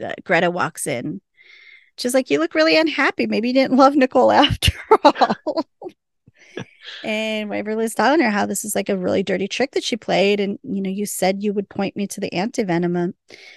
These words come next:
she's like, "Oh, no, no, no. I said I would get you the antivenom." And she's like, "It was a dirty trick. Never mind. You know, either way, it was a dirty trick. Wynonna will never forgive me."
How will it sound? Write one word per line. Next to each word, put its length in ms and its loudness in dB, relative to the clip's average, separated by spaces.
she's 200 -8
like, 180 -2
"Oh, 200 2
no, 140 -2
no, 160 -2
no. 380 -4
I 120 -4
said 560 -2
I 60 -8
would 180 -16
get 240 -10
you 60 -10
the 120 -10
antivenom." 580 -16
And 120 -16
she's 160 -16
like, 140 -20
"It 60 -6
was 120 -6
a 40 -10
dirty 240 -4
trick. 300 -10
Never 220 -8
mind. 200 -14
You 120 -2
know, 180 -4
either 240 -2
way, 140 -2
it 60 -6
was 120 -8
a 40 -8
dirty 260 -10
trick. 520 -10
Wynonna 460 -4
will 160 -6
never 340 -8
forgive 540 -16
me." 280 -20